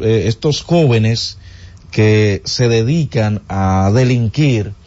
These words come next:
creo que es un desafío porque viendo el esfuerzo que está poniendo el gobierno para reducir el tema de la delincuencia, del vandalismo, sin embargo, siguen asesinando a personas,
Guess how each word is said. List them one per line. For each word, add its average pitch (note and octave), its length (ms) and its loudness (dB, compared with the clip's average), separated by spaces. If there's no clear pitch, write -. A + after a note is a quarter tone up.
creo C3+ 240 0
que E3 100 -2
es D#3+ 120 -4
un D#3+ 120 -2
desafío C#3+ 640 0
porque A#2+ 340 -2
viendo D3+ 340 0
el E3+ 60 0
esfuerzo C#3+ 560 -2
que A2 80 0
está A2+ 260 -2
poniendo C3+ 380 0
el C#3+ 60 0
gobierno C3 580 0
para C#3 340 2
reducir C3 1040 0
el G#2 240 2
tema C#3 640 0
de A#2 220 -2
la A#2 140 2
delincuencia, A2 880 0
del G#2 160 -2
vandalismo, A2 920 0
sin A2 240 0
embargo, B2+ 500 2
siguen C3+ 460 -2
asesinando A2 840 -2
a C3+ 80 -2
personas, A2+ 680 -2